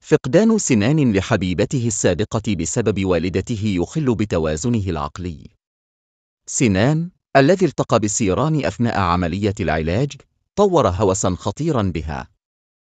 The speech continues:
إنه مصمم على تجربة كل الطرق للفوز بسيران. ومع ذلك، سيتدخل فريد ويتعارض مع سنان ويحاول حماية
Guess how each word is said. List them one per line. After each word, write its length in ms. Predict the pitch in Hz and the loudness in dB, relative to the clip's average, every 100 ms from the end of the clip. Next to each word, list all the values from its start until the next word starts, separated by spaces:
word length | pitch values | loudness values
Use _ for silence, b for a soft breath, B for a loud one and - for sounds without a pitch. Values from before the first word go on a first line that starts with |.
| _ _ _ - | _ _ _ 0
إنه 360 | 143 185 190 156 | 2 4 2 2
مصمم 640 | 131 - 196 185 135 98 | 2 2 0 2 2 4
على 240 | 80 82 | 2 0
تجربة 600 | 80 95 85 117 120 110 101 | 0 -2 -2 -2 -2 -2 -2
كل 200 | 120 98 | -2 -2
الطرق 420 | - 131 131 - | -2 -2 -2 -2
للفوز 560 | 95 80 - 117 117 104 | -2 -2 -4 -6 -4 -4
بسيران. 760 | 82 - 82 78 78 71 58 - _ _ _ _ _ _ _ _ - | -4 -4 -6 -6 -6 -8 -12 -18 _ _ _ _ _ _ _ _ -2
ومع 380 | 95 95 87 85 | 2 4 4 2
ذلك، 560 | 120 110 113 - - _ _ _ | 2 2 0 -4 -12 _ _ _
سيتدخل 760 | - 151 143 156 185 - 151 117 | 2 4 6 4 2 2 2 2
فريد 360 | 95 110 139 | 0 0 0
ويتعارض 840 | 127 98 87 110 110 98 175 147 110 | 2 2 0 0 0 0 2 0 0
مع 260 | 90 78 | 0 0
سنان 560 | 78 113 82 131 156 120 | -2 -2 -2 0 0 2
ويحاول 760 | 92 95 85 - 175 143 101 90 | 2 0 -2 -2 -2 0 0 -2
حماية 480 | 110 82 101 117 | -4 -2 -2 -2